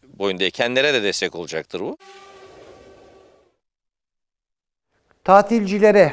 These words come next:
Speaker 2: sosyal medya ortamlarındaki aldatıcı ilanlara şüpheyle yaklaşın uyarısı yapıldı. Tüketici Konfederasyonu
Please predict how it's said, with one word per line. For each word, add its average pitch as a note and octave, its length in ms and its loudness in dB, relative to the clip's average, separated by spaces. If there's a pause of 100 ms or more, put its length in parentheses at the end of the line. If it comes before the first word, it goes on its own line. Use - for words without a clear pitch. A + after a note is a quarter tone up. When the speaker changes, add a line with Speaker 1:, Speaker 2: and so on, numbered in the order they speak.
Speaker 2:
sosyal F3+ 480 0
medya C#3+ 560 0
ortamlarındaki D#3+ 1300 -2
aldatıcı E3 680 0
ilanlara D3 920 0 (840)
şüpheyle C#3 800 -4
yaklaşın C3+ 760 -6
uyarısı G#2 600 -6
yapıldı. F2 580 -12
Tüketici B2+ 680 -10
Konfederasyonu G#2 1160 -8